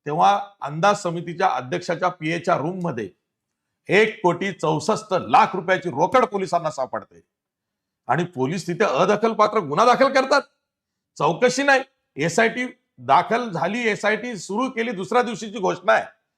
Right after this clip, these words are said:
देवेंद्र फडणवीसांची. काय झालं त्या एसआयटीचं? काय केलंय? कुठं आहे इन्कम टॅक्स? कुठं आहे अँटी करप्शन ब्युरो? कुठं आहे ईडी? कुठं आहे इकॉनॉमिक ऑफेन्स विंग राज्य पोलिसांचं? कुठेच काही नाही.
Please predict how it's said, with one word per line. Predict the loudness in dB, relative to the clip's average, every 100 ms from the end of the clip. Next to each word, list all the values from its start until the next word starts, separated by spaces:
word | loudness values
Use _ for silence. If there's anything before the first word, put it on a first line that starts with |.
| _ -4
देवेंद्र | -2 0 0
फडणवीसांची. | 0 -2 -4 -8 -10 -16 _ _ 4
काय | 6 6
झालं | 4 2
त्या | 4 2
एसआयटीचं? | 4 0 0 -4 -4 0
काय | 2 2
केलंय? | -2 -4 -4 _ _ _ _ -4
कुठं | 4
आहे | 4
इन्कम | 4 -2 -4
टॅक्स? | -2 -4 -6 _ _ _ -8
कुठं | 2 6
आहे | 6
अँटी | 4 0
करप्शन | -2 0 -4
ब्युरो? | 0 0 0 -6 _ _ _ -6
कुठं | 6
आहे | 8 8 6
ईडी? | 0 -4 -8 _ _ _ _
कुठं | -4 6
आहे | 8 8 6
इकॉनॉमिक | 0 -4 0
ऑफेन्स | 0 0 -4
विंग | -6 -8 -12 _ _ -20 -20 _ 2
राज्य | 2 2
पोलिसांचं? | -2 -2 -4 -4 -6 -8 _ _ _ -2
कुठेच | 2 2 2
काही | 0 0
नाही. | -8 -16